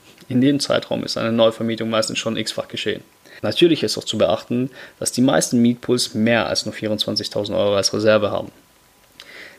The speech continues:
Das ganze System ist genial und ermöglicht es jedem,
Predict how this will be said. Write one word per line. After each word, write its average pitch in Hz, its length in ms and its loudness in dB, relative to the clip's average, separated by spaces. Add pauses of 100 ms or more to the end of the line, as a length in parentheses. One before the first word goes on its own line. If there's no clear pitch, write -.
Das 110 120 -4
ganze 208 260 4
System 135 580 4
ist - 180 -6
genial 107 380 0
und 104 200 -6
ermöglicht 127 480 -2
es - 280 -2
jedem, 127 560 2